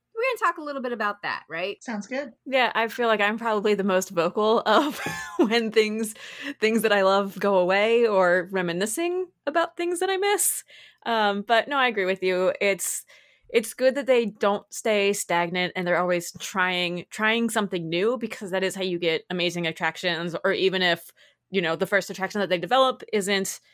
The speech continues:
Speaker 3: isn't, you know, an e-ticket, it could have some technology within it that leads to bigger and better things. So I'm all about changes and updates, but I think I have a little bit more of the, the nostalgia pull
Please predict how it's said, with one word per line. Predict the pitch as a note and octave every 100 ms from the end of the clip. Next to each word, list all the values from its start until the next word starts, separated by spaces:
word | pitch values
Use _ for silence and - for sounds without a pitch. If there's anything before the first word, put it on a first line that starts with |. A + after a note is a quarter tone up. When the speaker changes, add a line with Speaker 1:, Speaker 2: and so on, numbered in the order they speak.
| _ -
Speaker 3:
isn't, | F#3 F#3
you | F#3+
know, | E3 D3
an | G#3
e-ticket, | A3 G#3+ - C4 G#3+ G#3 - -
it | G3+ -
could | G#3+ G3+ F#3 - _ _ -
have | E3+ G3 F3
some | G#3+
technology | - G#3+ G3+ F#3+ F#3+ E3+ F3+
within | F3+ F3 F3+ D#3+
it | D#3 -
that | F3+ E3 -
leads | F3 E3+ E3+
to | - F#3 D#3+
bigger | E3+ D#3 D#3+
and | D#3 D3+
better | D#3 F3
things. | E3+ E2 G3+ G#3+ - _ _ _ _
So | - F#3 F3 E3+
I'm | G#3
all | A3 A#3+
about | A#3+ A#3 - _ -
changes | C4+ B3 B3 B3
and | A3
updates, | G#3+ G#3+ G#3+ - G3
but | G3+ F#3 E3 - -
I | F#3
think | F#3 F3
I | F3+
have | F3 F3 F3+
a |
little | F3 E3
bit | D#3+ F3+
more | F3+ F3
of | F3+
the, | E3+ D#3 F3 - _
the | G#3+
nostalgia | F3+ - F#3+ E3 E3+
pull | - D#3+ F#3